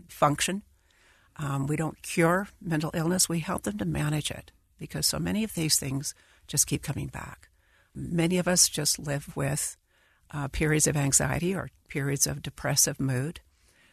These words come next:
And so gaining the tools to manage that without being completely undone by that is one of our goals. Our counseling sessions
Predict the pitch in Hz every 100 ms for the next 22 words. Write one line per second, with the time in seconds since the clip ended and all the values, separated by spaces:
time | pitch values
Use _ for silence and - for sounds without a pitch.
0 | _ - 156 143 143 - 143 139 139 -
1 | 175 180 151 151 - - 151 165 220 -
2 | - 135 127 147 170 - 180 185 196 160
3 | - 160 - 160 156 156 151 151 - _
4 | _ _ _ - 143 - 165 165 160 151
5 | 151 151 156 185 143 151 151 160 185 151
6 | - 160 160 156 143 135 135 139 151 -
7 | - - - - - - - 160 151 -
8 | 196 202 196 - 175 160 - 170 180